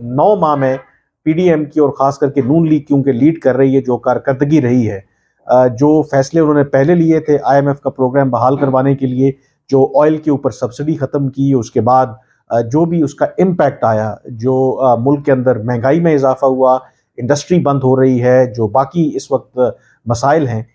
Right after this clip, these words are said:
उसके नतीजे में इमरान खान की जो मकबूलियत है उसमें मज़ीद इजाफा हुआ।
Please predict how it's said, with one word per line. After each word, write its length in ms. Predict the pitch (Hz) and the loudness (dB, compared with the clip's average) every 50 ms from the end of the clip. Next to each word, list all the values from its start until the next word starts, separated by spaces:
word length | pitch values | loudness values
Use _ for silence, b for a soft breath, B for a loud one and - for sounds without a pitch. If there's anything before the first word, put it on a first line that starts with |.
| _ _ _ _ _ - | _ _ _ _ _ -8
उसके 240 | 175 175 - 202 | -6 -2 0 0
नतीजे 360 | 196 185 180 180 170 156 180 175 | 0 0 -2 -4 -2 0 0 2
में 260 | 165 165 165 160 - - | 2 0 0 -2 -2 -4
इमरान 300 | 143 123 110 131 147 156 | -4 0 0 0 0 0
खान 260 | 160 - 160 156 156 143 | -2 -2 -2 -2 -2 -4
की 120 | 151 147 | -6 -4
जो 100 | 139 143 | -2 -2
मकबूलियत 540 | 131 117 107 107 127 131 131 143 151 143 151 143 | -2 -2 -4 -4 -4 -2 0 0 0 0 0 0
है 100 | 135 127 | 0 0
उसमें 380 | 110 - - 120 120 120 - - 120 | -2 -6 -6 -6 -6 -6 -6 -10 -10
मज़ीद 340 | 110 113 104 139 180 175 170 | -10 -6 -4 -2 0 0 0
इजाफा 320 | 143 151 139 135 - 151 | 0 0 0 0 0 0
हुआ। 380 | 143 139 139 139 139 135 135 | 0 2 2 2 0 0 -2